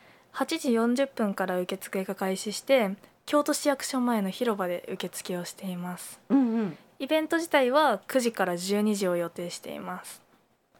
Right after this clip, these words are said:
Speaker 2: まずじゃあ、参加したい人は申し込みが必要でしょうか？
Speaker 1: はい。
Speaker 2: 申し込みたい人はどうしたらいいですか？
Speaker 1: と、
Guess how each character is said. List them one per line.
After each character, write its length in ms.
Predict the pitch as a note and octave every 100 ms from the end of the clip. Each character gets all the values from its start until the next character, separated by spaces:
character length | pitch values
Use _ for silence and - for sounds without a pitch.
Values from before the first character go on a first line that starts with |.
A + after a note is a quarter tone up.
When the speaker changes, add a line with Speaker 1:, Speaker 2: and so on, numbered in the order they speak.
| - _ _ _ _ -
Speaker 2:
ま 180 | D#4+ D#4+
ず 160 | C4+
じ 140 | F#3+ A3+
ゃ 380 | A3+ G3+ A#3+ G#3+
あ、 40 |
参 240 | - B3+
加 140 | B3+ B3+
し 100 | -
た 80 | B3
い 60 |
人 120 | G#3
は 200 | E3 G#3
申 60 | A#3
し 40 |
込 120 | - A#3+
み 120 | A#3
が 120 | A#3
必 200 | - -
要 100 | A3+
で 100 | G#3
し 100 | G#3+
ょ 60 | F3
う 40 |
か？ 200 | - - - _ _ _ _
Speaker 1:
は 140 | - C4
い。 100 | - _ _ - _ _ _ _ _ _ _ _ _ _ _ _ _ - C#4+
Speaker 2:
申 120 | E4
し 100 | -
込 120 | F4
み 120 | F4
た 140 | E4 D#4+
い 60 |
人 160 | - G3
は 80 | F3
ど 120 | A3
う 40 |
し 80 | -
た 100 | D3+
ら 60 | C3+
い 60 |
い 40 | D#3+
で 120 | D3
す 100 | -
か？ 320 | G#3 C#4+ G#4+ _ _ _ _ _
Speaker 1:
と、 220 | - A#3+